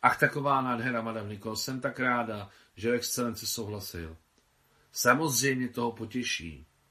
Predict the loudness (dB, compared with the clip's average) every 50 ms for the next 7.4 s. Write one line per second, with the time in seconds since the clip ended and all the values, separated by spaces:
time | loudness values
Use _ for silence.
0 | _ -8 -2 0 0 2 4 4 2 2 2 2 4 4 4 4 2 -2 -10 -12
1 | _ _ _ _ _ _ _ _ -14 -12 -4 2 2 4 4 4 4 4 4 4
2 | 2 0 -10 _ _ _ _ _ _ _ _ _ _ _ _ _ -20 -20 _ _
3 | -20 -6 -4 2 4 4 4 4 4 0 0 0 -2 -4 -4 -6 -4 0 2 2
4 | 4 4 2 0 -4 -12 _ _ _ _ _ _ -10 -2 0 2 2 2 2 -2
5 | -6 -10 _ _ _ _ _ _ _ _ _ 4 6 6 6 6 4 2 2 0
6 | 0 -2 -2 -4 -4 -4 -4 -6 -6 -8 -8 -8 -6 -6 -6 -6 -8 -6 -8 -8
7 | -8 -8 -12 -12 -10 -10 -12 -14